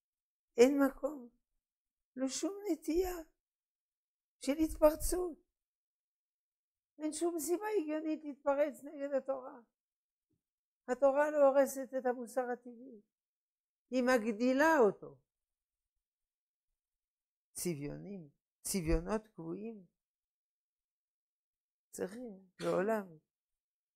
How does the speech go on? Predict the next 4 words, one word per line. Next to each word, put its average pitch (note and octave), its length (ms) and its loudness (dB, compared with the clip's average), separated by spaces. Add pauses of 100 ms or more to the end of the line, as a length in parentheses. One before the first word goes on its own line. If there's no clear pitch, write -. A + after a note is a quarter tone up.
(1000)
להיות F#3 400 0
מסתמנים F#3 840 -4
בחברה F3 500 -8
האנושית. F3+ 560 -16